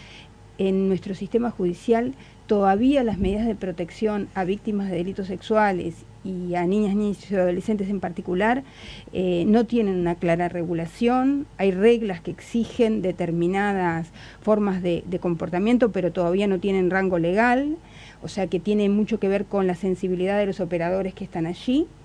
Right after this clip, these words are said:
Eh, pero tenemos que saber que si no hacemos ese trago amargo de denunciar e intervenir, esto se multiplica. Por cada caso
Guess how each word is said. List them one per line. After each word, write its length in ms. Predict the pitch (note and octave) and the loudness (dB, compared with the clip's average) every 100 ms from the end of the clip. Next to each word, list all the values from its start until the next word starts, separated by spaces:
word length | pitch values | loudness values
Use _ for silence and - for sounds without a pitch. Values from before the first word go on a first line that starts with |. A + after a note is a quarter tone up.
| - - - - - - - - | -20 -20 -20 -20 -20 -20 -20 -10
Eh, 240 | G3+ F#3+ G3+ - | -6 -6 -8 2
pero 200 | G#3+ G3+ | 4 4
tenemos 460 | - A3 D#4 G4+ E4+ | 2 4 4 2 -2
que 120 | A3+ | -6
saber 280 | G#3+ G#3+ A3 | -4 -4 -2
que 120 | A3 | -2
si 120 | A3 | 0
no 220 | G#3 B3 | 0 0
hacemos 580 | D4 - B3+ B3+ A#3+ - | -2 -2 0 2 0 -2
ese 220 | G3+ G3+ | -6 -6
trago 260 | F#3 F3+ F3+ | -4 0 0
amargo 480 | F3 F3+ F3 D#3+ E3 | 0 0 0 -4 -2
de 160 | F3 | -2
denunciar 840 | E3 E3+ F3 E3+ G#3 A3+ A#3+ A3+ F3 | -2 -2 -2 -4 0 2 4 2 0
e 20 | |
intervenir, 680 | E3+ E3+ E3 F3 G3 D4 E4+ - - - | -4 -4 -4 -2 0 0 -2 -12 -20 -20
esto 180 | - B3 | -8 -2
se 80 | A#3 | 0
multiplica. 640 | F#3+ F3 D3+ F3 D#3+ - - - | 0 -4 -6 -8 -8 -14 -12 -8
Por 140 | F3+ | -2
cada 260 | A3 B3+ B3+ | 2 2 2
caso 520 | B3 G#3 - - | 0 -2 -4 -10